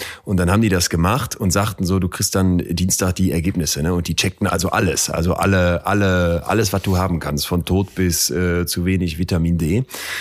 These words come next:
Entsprechend bist du hibbelig, ne? Wenn du so einen Test dann hast und weißt, der läuft da jetzt durch irgendein Labor, willst du die Ergebnisse wissen. Das war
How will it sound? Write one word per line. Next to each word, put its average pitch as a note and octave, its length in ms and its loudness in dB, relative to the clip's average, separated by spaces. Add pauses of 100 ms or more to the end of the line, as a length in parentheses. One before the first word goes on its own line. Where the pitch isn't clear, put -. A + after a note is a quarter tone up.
(140)
Entsprechend G#2 500 0
bist A2+ 140 2
du G#2+ 60 0
hibbelig, F#2+ 460 -2
ne? F2 160 -2
Wenn D#2+ 100 0
du E2 60 0
so E2+ 60 0
einen E2+ 80 0
Test F#2 260 -2
dann D#2+ 160 -2
hast F2+ 240 -2
und F2+ 140 -2
weißt, E2+ 240 -2
der E2 60 -2
läuft E2+ 240 -2
da - 40 -2
jetzt C2+ 200 -4
durch D#2+ 100 -2
irgendein E2+ 240 2
Labor, D#2+ 380 -2
willst F#2 180 -2
du F#2 40 -2
die B1+ 100 -4
Ergebnisse - 480 -4
wissen. C#2 220 -4
Das D#2 140 -4
war F2+ 220 0